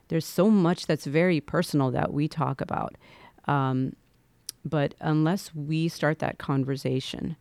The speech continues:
uh, patients don't know that, oh, there's space for this too in this, you know, in this clinic. And I think also that respects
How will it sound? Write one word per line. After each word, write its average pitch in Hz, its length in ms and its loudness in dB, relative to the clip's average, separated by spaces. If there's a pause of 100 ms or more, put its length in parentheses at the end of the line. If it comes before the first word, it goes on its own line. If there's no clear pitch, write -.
(720)
uh, 156 260 -2 (340)
patients 202 400 -2
don't 151 240 0
know 139 340 2
that, 131 380 -2 (880)
oh, 151 280 0 (540)
there's 139 180 2
space 147 280 0
for 139 140 -4
this 147 240 -4
too - 280 -4
in 202 140 2
this, - 340 -8 (220)
you 170 100 -2
know, 170 180 -4
in 190 140 -4
this 151 120 -6
clinic. - 380 -4 (440)
And - 100 2
I 160 60 4
think 185 220 0
also 170 480 0
that 165 220 0
respects - 560 -6